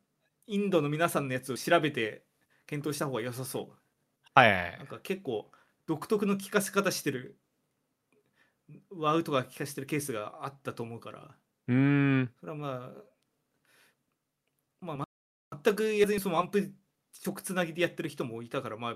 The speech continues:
Speaker 1: なくてもいいと思うんだけど、ちゃんとなんかその演奏効果とか出したいんだったら、ちゃんとイン-、インドの皆さんのこう、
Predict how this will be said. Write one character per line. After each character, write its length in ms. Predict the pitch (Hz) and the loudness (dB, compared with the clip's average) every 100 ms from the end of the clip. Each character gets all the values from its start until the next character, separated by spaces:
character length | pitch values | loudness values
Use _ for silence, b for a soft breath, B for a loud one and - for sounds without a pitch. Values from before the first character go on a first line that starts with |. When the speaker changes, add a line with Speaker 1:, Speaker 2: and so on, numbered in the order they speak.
| 127 | -8
Speaker 1:
な 180 | 160 196 | -4 -2
く 60 | |
て 80 | 190 | -2
も 80 | 139 | -6
い 40 | |
い 40 | 135 - | -6 -8
と 80 | 131 | -8
思 160 | 107 120 | -6 -8
う 20 | |
ん 60 | |
だ 100 | 113 | -10
け 80 | 92 | -10
ど、 140 | 82 - _ _ _ _ _ _ _ 165 147 | -14 -18 _ _ _ _ _ _ _ -20 -18
ち 80 | - | -10
ゃ 60 | 170 | -8
ん 60 | |
と 160 | 160 165 | -6 -6
な 100 | 156 | -6
ん 40 | |
か 80 | 139 | -10
そ 120 | 131 | -10
の 80 | 127 | -10
演 160 | 147 175 | -8 2
奏 140 | 196 | 2
効 160 | 196 196 | 2 -2
果 120 | 160 | -2
と 80 | 135 | -2
か 100 | 123 | -4
出 120 | 127 | -4
し 120 | - | -4
た 100 | 190 | -2
い 80 | 175 | -2
ん 80 | 160 | -2
だ 100 | 160 | -4
っ 140 | - - | -4 0
た 120 | 165 | 2
ら、 340 | 165 160 - - _ _ 240 196 | 4 2 0 -10 _ _ -18 -14
ち 80 | - | -8
ゃ 60 | 135 | -6
ん 80 | |
と 60 | 139 | -4
イ 80 | 135 | -6
ン-、 200 | 135 139 175 | -8 -10 -10
イ 40 | |
ン 80 | 147 | -2
ド 100 | 131 | -2
の 60 | 127 | -2
皆 180 | 143 | -2
さ 100 | 143 | -2
ん 60 | 113 | -4
の 60 | 113 | -8
こ 120 | 107 | -10
う、 100 | 139 | -10